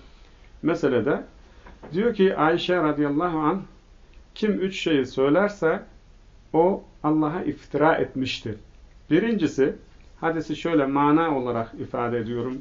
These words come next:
özet olarak. Birincisi, kim Muhammed sallallahu aleyhi ve sellem Rabbisini gördü diye iddia ederse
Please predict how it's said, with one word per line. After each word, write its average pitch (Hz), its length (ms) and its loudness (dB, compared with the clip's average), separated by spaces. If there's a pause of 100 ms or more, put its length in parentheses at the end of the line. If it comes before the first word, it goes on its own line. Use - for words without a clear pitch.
(120)
özet 127 360 -2
olarak. 120 320 -8 (1120)
Birincisi, 185 640 2 (960)
kim 208 300 2 (540)
Muhammed 170 540 0 (200)
sallallahu 160 520 2
aleyhi 151 200 4
ve 143 60 4
sellem 139 420 -2
Rabbisini 170 680 2
gördü 147 520 6 (360)
diye 143 260 2
iddia 165 320 -2
ederse 202 300 -4